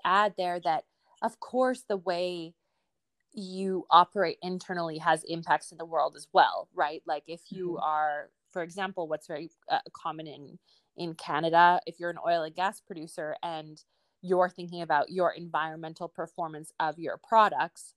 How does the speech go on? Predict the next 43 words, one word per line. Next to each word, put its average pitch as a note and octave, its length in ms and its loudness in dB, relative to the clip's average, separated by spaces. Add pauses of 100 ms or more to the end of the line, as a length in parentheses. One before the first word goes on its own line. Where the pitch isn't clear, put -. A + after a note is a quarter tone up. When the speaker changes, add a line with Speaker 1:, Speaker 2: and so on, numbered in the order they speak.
Speaker 1:
so D3 500 -4 (360)
reducing F3 680 -8
inputs, F3+ 760 -2
uh, - 320 -2 (140)
and E3 220 -4
the, C3 240 -2
the F3+ 80 -6
G E3 240 -4
H - 240 -8
G F3+ 180 -4
emissions, E3 600 -8 (120)
uh, - 60 -2 (140)
surrounded E3 540 4
with D#3+ 160 -2
producing F#3+ 420 -6
it, D3+ 160 -4 (460)
I F#3 80 -2
mean, F3 120 -2
that's F#3 240 2
a G3 40 -6
good E3 360 0
step. - 380 2 (180)
But F3+ 100 0
at E3+ 140 -6
the D3 120 -8
end F#3+ 160 -4
of E3+ 100 -12
the D#3+ 80 -6
day, G3+ 480 -2 (360)
I, E3 220 2
I F3 240 -2
imagine F#3 540 -4
these E3 180 -12
companies F3 480 -10
are D3+ 140 -4
thinking G#3+ 320 -8
about C#3+ 340 2
the F3 60 -12
fact - 340 -2
that E3 120 -12
their D3 140 -4
product F#3+ 480 -2
inherently E3+ 800 -12